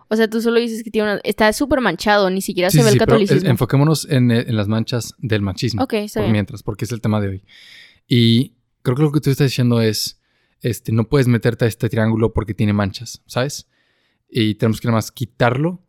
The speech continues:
Speaker 2: y quedarnos con la punta
Speaker 1: No, yo
Speaker 2: del
Speaker 1: digo, no
Speaker 2: triángulo.
Speaker 1: necesitas meterte a un triángulo con manchas si hay otros triángulos que tienen o menos manchas o casi nada de manchas o cero manchas.
Speaker 2: No para todos, especialmente en México, donde, o sea, es la religión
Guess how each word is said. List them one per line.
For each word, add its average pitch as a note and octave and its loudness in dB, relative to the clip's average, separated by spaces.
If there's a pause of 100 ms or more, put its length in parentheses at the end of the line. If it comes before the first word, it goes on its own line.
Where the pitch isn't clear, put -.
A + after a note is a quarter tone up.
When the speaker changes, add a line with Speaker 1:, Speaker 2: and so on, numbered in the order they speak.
Speaker 2:
y C#3+ -10
quedarnos A2+ -2
con A#2+ 0
la G2+ -4 (160)
punta G#3 2
Speaker 1:
No, F3 2
yo A3+ 2
Speaker 2:
del C4 4
Speaker 1:
digo, C#4 0
no C4+ 4
Speaker 2:
triángulo. B3+ 2
Speaker 1:
necesitas C#4+ 0
meterte A#3 0
a A3 0
un G#3+ -6
triángulo G3 0
con B3 0
manchas B3 -4
si B3 -2
hay A3+ 0
otros A3 -4
triángulos B3 0
que A3 -2
tienen G3+ -4
o G3 2
menos C4 4
manchas C4+ 0
o - -8
casi G#3+ -4
nada C4 -2
de C4 -2
manchas B3+ -2
o F#3+ -2
cero A3 2
manchas. A3 0
Speaker 2:
No D3+ 4
para E3+ -2
todos, A2+ -4 (340)
especialmente D#3+ -2
en F3 2
México, D3+ -2
donde, G#2 -2
o - -4
sea, A#2 -4
es G#2 -4
la C3+ 2
religión A#2+ 0